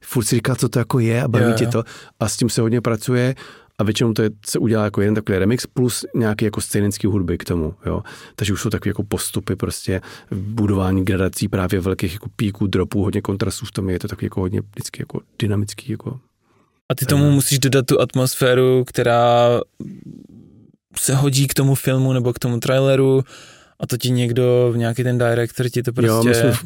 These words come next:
Speaker 1: jsi v kontaktu a prostě se
Speaker 2: Jo.
Speaker 1: o tom bavíte, a, ale nikdy ti nepošlou ten, ten, že se strašně bojej o ty data, takže já to nikdy nevidím,
Speaker 2: Aha.
Speaker 1: já jsem to už nikdy <laughs> neviděl, prostě vždycky si popisujete
Speaker 2: Ty
Speaker 1: ty věci,
Speaker 2: vole.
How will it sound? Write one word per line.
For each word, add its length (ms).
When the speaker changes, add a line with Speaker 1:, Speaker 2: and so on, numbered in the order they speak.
Speaker 1:
jsi 120
v 60
kontaktu 420
a 40
prostě 280
se 160
Speaker 2:
Jo. 100
Speaker 1:
o 20
tom 120
bavíte, 440
a, 180
ale 180
nikdy 260
ti 100
nepošlou 380
ten, 200
ten, 180
že 80
se 140
strašně 320
bojej 420
o 100
ty 100
data, 340
takže 320
já 60
to 120
nikdy 260
nevidím, 240
Speaker 2:
Aha. 80
Speaker 1:
já 60
jsem 80
to 60
už 60
nikdy 300
<laughs> 120
neviděl, 360
prostě 260
vždycky 260
si 80
popisujete 540
Speaker 2:
Ty 80
Speaker 1:
ty 80
věci, 340
Speaker 2:
vole. 180